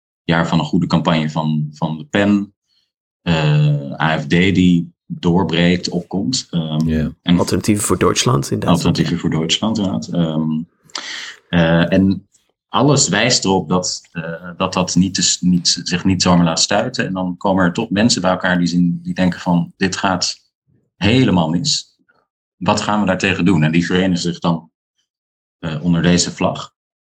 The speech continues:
Speaker 1: Maar het is puur reactionair. Het is, het is in de, in de, in de kern van, van, van de kern van Volt,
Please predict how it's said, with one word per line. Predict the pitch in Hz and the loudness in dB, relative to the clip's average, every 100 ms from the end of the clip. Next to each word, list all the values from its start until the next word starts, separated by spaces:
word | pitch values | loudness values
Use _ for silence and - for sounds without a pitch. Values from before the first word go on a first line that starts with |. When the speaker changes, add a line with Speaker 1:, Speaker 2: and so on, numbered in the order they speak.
| _ _ _ _ - | _ _ _ _ -10
Speaker 1:
Maar | - | -8
het | - | -4
is | 98 - | -2 0
puur | 139 156 | 2 4
reactionair. | 113 110 107 104 110 90 78 _ | 4 2 2 2 4 2 -2 _
Het | - | -10
is, | 87 - | -10 -10
het | - 90 | -8 -4
is | 90 | 0
in | 90 | 0
de, | - | 0
in | 92 | 0
de, | 92 87 85 | 2 0 2
in | 90 | 0
de | 90 | 0
kern | 117 131 131 | 0 2 0
van, | 107 95 92 90 | 0 0 -2 -2
van, | 95 87 - | -4 -6 -14
van | - 90 85 82 | -8 -4 -4 -6
de | - | -8
kern | - 127 151 | 0 0 2
van | 135 - | -2 -2
Volt, | 104 107 | -6 -6